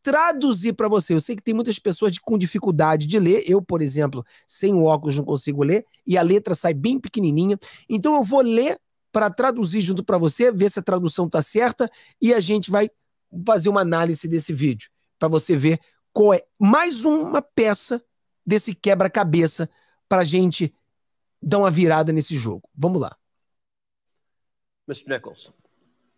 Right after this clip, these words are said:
Speaker 2: I'm deeply concerned that the Western Hemisphere
Speaker 1: Estou muito
Speaker 2: is being
Speaker 1: preocupado
Speaker 2: overwhelmed
Speaker 1: com o hemisfério sul,
Speaker 2: by anti-Americanism.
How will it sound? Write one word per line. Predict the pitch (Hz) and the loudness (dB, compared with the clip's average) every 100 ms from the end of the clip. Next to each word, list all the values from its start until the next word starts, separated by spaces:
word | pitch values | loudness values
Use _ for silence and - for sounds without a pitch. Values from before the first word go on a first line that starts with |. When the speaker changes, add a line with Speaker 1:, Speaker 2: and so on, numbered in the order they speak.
| _ _ - | _ _ -14
Speaker 2:
I'm | 113 117 | -12 -4
deeply | 160 160 131 | -4 -2 -8
concerned | 123 107 127 117 110 | -8 -8 -4 -2 -2
that | 104 | -6
the | 107 | -6
Western | 110 107 117 98 | -8 -8 -10 -8
Hemisphere | 113 98 - 104 98 95 | -8 -8 -10 -8 -8 -8
Speaker 1:
Estou | 101 196 | -6 2
muito | 190 165 | 2 2
Speaker 2:
is | |
being | 196 | 2
Speaker 1:
preocupado | 202 165 220 233 240 | 2 2 4 4 2
Speaker 2:
overwhelmed | 269 123 - 95 90 - | -2 -4 -8 -10 -8 0
Speaker 1:
com | |
o | 190 | 2
hemisfério | 170 190 175 160 | 2 2 2 2
sul, | - 247 101 | 2 2 2
Speaker 2:
by | 101 | -4
anti-Americanism. | 107 101 101 98 92 90 - 73 - | -10 -10 -12 -10 -12 -14 -18 -20 -20